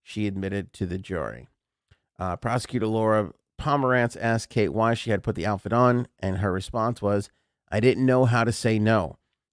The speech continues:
I had never been able to, I've never been to the Palm Beach or Florida home before. I had no idea where the house was, and I wasn't sure if I said no, I would have to leave or what the consequence would be for not doing it."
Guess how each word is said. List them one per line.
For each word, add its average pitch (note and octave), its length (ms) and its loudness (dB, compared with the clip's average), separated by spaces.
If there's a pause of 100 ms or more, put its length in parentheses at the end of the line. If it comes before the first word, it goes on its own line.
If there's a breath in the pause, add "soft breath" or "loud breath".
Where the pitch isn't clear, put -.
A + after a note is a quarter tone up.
I G2+ 60 -4
had G#2 180 0
never A#2 260 2
been A#2+ 160 0
able A2+ 340 2
to, G#2 540 0
I've A#2 200 2
never B2 280 4
been B2+ 280 2
to A#2+ 160 -2
the G#2+ 520 4
Palm A#2 360 0
Beach C#3 440 -2 (380)
or G#2+ 180 0
Florida A#2 460 2
home A#2+ 200 2
before. D3+ 560 0 (540)
I G#2+ 120 -2
had A2+ 280 0
no A#2+ 260 4
idea A#2 360 2
where A2 180 2
the G2 140 0
house G2+ 320 0
was, C#3+ 500 2
and G#2+ 140 0
I G2+ 80 2
wasn't A#2 380 2
sure A2 260 0
if G#2+ 140 0
I G2+ 80 2
said A2 320 0
no, A2+ 480 2 (360)
I G2 120 -2
would G#2+ 140 0
have G2+ 220 2
to G#2+ 120 0
leave G#2 500 2
or G2+ 140 -2
what G2+ 180 0
the F#2+ 80 -6
consequence G2 580 -6
would F#2+ 140 -10
be G2 240 -2
for - 160 -8
not F2 320 -4
doing E2+ 340 -8
it." - 140 -20